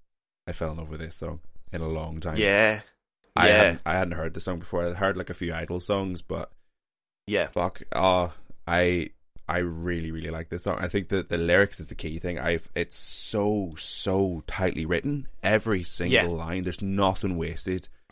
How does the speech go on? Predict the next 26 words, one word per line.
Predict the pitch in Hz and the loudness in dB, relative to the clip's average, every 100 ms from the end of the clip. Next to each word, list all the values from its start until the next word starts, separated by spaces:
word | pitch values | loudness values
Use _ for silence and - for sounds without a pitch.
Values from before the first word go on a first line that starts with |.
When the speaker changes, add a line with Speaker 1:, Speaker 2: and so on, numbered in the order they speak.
| _ - | _ 2
Speaker 1:
Every | 95 98 98 | 4 4 2
single | - 92 95 | 0 -2 -2
Speaker 2:
No. | 87 | -2
Speaker 1:
line | 80 82 90 87 | -2 -4 -4 -4
is | 87 - | -6 -6
contributing | 90 82 87 85 90 90 | -8 -6 -6 -4 -4 -4
to | - | -6
this, | 82 82 - - - - | -6 -6 -8 -10 -10 -8
this | 82 | -4
overall | 85 82 82 78 | -4 -4 -4 -4
message, | 80 82 - 87 90 - - | -4 -6 -4 -4 -4 -8 -6
and | 82 82 76 - _ _ _ _ _ _ _ _ - | -6 -6 -8 -14 _ _ _ _ _ _ _ _ -10
it's | - - - - _ | -8 -8 -10 -20 _
funny. | - 117 151 170 139 - | -8 -4 -4 -6 -10 -6
Like, | 95 - | -6 0
there's | 104 92 | -2 0
so | - - | -2 0
Speaker 2:
Yeah. | 104 76 | 2 2
Speaker 1:
many, | 92 101 110 107 | 0 -2 -2 -2
like, | 98 87 - | -4 -6 -10
great | - 85 90 90 | -10 -2 0 0
lines | 87 87 104 101 | -2 -2 -2 -2
in | 117 | -2
it, | 131 | -2
and, | 92 90 - | -4 -6 -6
like, | 85 - | -6 -6